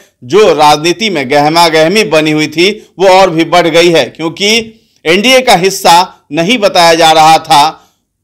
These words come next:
पशुपति पारस को। चिराग पासवान कह रहे थे कि पशुपति पारस जो हैं, वो एनडीए का हिस्सा नहीं है। लेकिन इस बीच जो है, बीजेपी की तरफ से ये पहल की गई है और बिहार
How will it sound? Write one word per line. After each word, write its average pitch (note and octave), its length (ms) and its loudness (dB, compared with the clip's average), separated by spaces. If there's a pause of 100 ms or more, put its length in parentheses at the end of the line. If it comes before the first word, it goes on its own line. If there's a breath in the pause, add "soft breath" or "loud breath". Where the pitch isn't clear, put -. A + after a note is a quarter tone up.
(140)
पशुपति E3+ 480 -6
पारस F#3 420 0
को। B2+ 180 -10
चिराग D#3+ 480 -2
पासवान E3+ 480 0
कह E3+ 200 0
रहे E3+ 160 2
थे E3+ 220 -4
कि F3+ 140 -8
पशुपति D#3 600 -8
पारस E3 380 0
जो D#3+ 160 -2
हैं, F3 260 0 (220 loud breath)
वो F3 340 0
एनडीए E3+ 420 0
का E3 160 0
हिस्सा E3+ 440 0 (240 loud breath)
नहीं G#3 340 0
है। C3 260 -4 (200)
लेकिन A3+ 420 0
इस F#3+ 200 -4
बीच G#3 240 -4
जो G3+ 200 -2
है, G3+ 560 0
बीजेपी G#3+ 600 -4
की G3 160 -12
तरफ F3+ 320 -2
से F#3+ 180 -2
ये F3 180 2
पहल F3 340 0
की E3+ 200 -4
गई E3+ 200 0
है F3+ 240 2
और D#3 300 2
बिहार D3+ 440 0